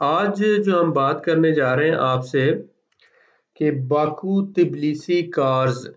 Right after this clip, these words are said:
यानी कि बाकू आज़रबाईजान का कैपिटल है, तिबलिसी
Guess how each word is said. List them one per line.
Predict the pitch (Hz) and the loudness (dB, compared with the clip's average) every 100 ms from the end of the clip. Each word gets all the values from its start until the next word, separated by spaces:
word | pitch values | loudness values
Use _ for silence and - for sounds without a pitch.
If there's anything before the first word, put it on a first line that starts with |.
| _ - | _ -4
यानी | 131 147 143 | -2 0 -2
कि | 139 143 147 147 147 - _ _ _ _ 127 123 | -2 2 2 2 0 -8 _ _ _ _ -20 -4
बाकू | 131 131 131 165 165 160 160 _ _ _ _ - | -2 -2 -4 -6 -4 -4 -8 _ _ _ _ -4
आज़रबाईजान | 135 131 151 160 156 151 151 | 0 0 2 2 2 0 0
का | 151 | -2
कैपिटल | 156 156 135 151 147 143 135 | -2 -2 -2 -4 -2 -2 0
है, | 135 131 - | -2 -2 -4
तिबलिसी | 143 131 131 135 135 165 | -4 -2 0 0 0 -2